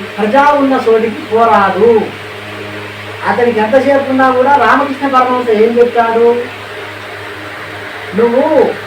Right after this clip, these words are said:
మందలో ఒక్కడిగా ఉండదు, వందలో ఒక్కడిగా ఉండమని" చెప్పాడు రామకృష్ణ పరమహంస. అంటే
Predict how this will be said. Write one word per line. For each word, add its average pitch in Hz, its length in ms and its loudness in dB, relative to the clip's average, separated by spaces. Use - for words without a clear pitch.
మందలో 311 340 4
ఒక్కడిగా 277 460 4
ఉండదు, 240 280 0
వందలో 277 340 2
ఒక్కడిగా 285 460 2
ఉండమని" 247 360 2
చెప్పాడు - 640 0
రామకృష్ణ 220 380 -2
పరమహంస. 180 380 -4
అంటే 254 380 0